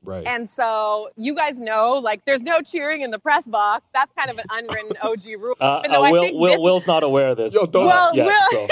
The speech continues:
Speaker 2: <laughs>
Speaker 3: yeah.
Speaker 2: we
Speaker 1: We're
Speaker 2: know
Speaker 1: in the,
Speaker 2: Will
Speaker 1: we're in
Speaker 2: doesn't
Speaker 1: the, we're, we're in the gondola. Anything goes in the
Speaker 3: Oh, are we
Speaker 1: gondola.
Speaker 3: doing a Will slander pod now?
Speaker 2: <laughs>
Speaker 3: Let's go. Yeah.
Speaker 2: No, I heard, I heard he was cheering. I heard he was overcome with emotion. And I was gonna say that I think this run kind of negated that rule to a certain extent,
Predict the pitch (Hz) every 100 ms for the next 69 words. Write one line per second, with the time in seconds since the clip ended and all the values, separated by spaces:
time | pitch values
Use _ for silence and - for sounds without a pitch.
0 | - 523 571 - 554 523 - - 381 453
1 | 480 440 440 349 466 370 339 - - 165
2 | 185 202 226 233 185 160 170 143 127 139
3 | 170 185 165 151 170 143 170 185 208 254
4 | 233 170 196 202 185 170 196 180 160 135
5 | 131 117 104 110 131 123 160 120 92 _
6 | - 440 247 240 214 302 330 294 330 339
7 | 370 330 320 320 320 381 359 349 - 311
8 | 285 277 277 285 311 302 262 247 254 269
9 | 240 240 233 202 226 262 240 226 226 233
10 | 254 269 320 262 220 247 233 208 202 -
11 | _ _ _ 240 - 302 214 247 - 226
12 | 226 254 - 220 220 220 214 208 190 202
13 | 214 233 214 233 240 254 254 226 - 226
14 | 202 208 - _ 190 208 311